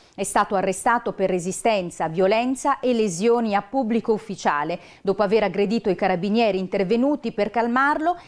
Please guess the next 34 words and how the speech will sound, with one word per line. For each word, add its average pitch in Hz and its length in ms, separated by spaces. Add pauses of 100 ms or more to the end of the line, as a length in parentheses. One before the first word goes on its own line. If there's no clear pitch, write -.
(100)
in 349 120
seguito 226 540
ad 196 100
una 233 220
chiamata 240 580
per 240 220
i 226 60
suoi 214 340
comportamenti 277 880
molesti 254 800
in 330 100
un 311 160
bar. 139 380 (460)
Infine, 254 600
proprio 240 480
oggi, 180 500 (200)
un 190 100
ragazzo 185 400
di 165 100
Mondolfo 262 680
è 202 40
stato 196 380
fermato 233 680
per 214 160
un 202 120
controllo 202 460
in 226 100
macchina 208 520
dai 180 160
carabinieri 196 600
di 190 120
Colli 190 260
al 190 80
Metauro 190 640